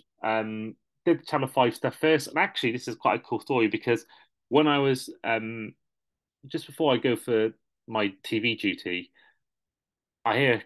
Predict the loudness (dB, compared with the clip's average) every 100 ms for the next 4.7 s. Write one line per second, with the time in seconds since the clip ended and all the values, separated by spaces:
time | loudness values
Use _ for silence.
0 | _ -4 -4 -4 -6 -4 0 2 2 0
1 | -2 -2 0 -2 0 0 0 -4 -4 -6
2 | _ _ _ -16 -6 -6 2 2 4 2
3 | 2 0 -2 -2 -2 -2 -6 0 0 2
4 | 0 -2 -6 0 0 0 -4